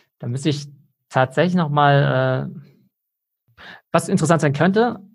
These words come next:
sind vielleicht zum Teil auch diese, weiß nicht, diese Investoren oder Venture Capitalisten in Deutschland. Also zum Beispiel so ein Florian Heinemann, der ist ja ein ganz bekannter Online-Marketing-Experte, der auch in Podcast selbst mal gesagt hat, dass er eigentlich viel mehr Personal Branding machen sollte, ja.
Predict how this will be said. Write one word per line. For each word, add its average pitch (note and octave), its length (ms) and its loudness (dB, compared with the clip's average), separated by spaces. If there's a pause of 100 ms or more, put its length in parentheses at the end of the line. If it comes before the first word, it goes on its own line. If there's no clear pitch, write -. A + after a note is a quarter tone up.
(180)
sind E3+ 320 -2
vielleicht D#3 300 0
zum D#3 140 0
Teil D3 200 2
auch C#3+ 140 2
diese, C3 680 -2
weiß C#3 180 -2
nicht, B2+ 140 -2
diese B2+ 160 -2
Investoren C#3 540 2
oder B2 120 2
Venture B2 220 0
Capitalisten A#2 520 -2
in G#2 60 -2
Deutschland. G2+ 540 -6
Also A#2+ 160 -4
zum B2+ 100 -2
Beispiel A#2+ 200 0
so A#2 100 -6
ein A2+ 100 -2
Florian A#2 380 -2
Heinemann, D#3+ 440 2
der C#3 120 2
ist C#3 80 -4
ja B2+ 60 2
ein A#2 100 0
ganz B2 180 -2
bekannter B2 460 -2
Online-Marketing-Experte, D#3 1300 -4 (920)
der C3+ 320 2
auch C#3+ 140 0
in C#3+ 440 -4 (480)
Podcast F3 460 0
selbst D3+ 300 0
mal B2+ 220 0
gesagt A#2+ 340 -2
hat, D3+ 100 0
dass C#3+ 100 0
er C3+ 60 0
eigentlich B2 140 -2
viel C3+ 160 0
mehr B2+ 140 2
Personal B2+ 300 0
Branding A#2 280 0
machen A2+ 200 -2
sollte, A2 300 0
ja. A2 300 -6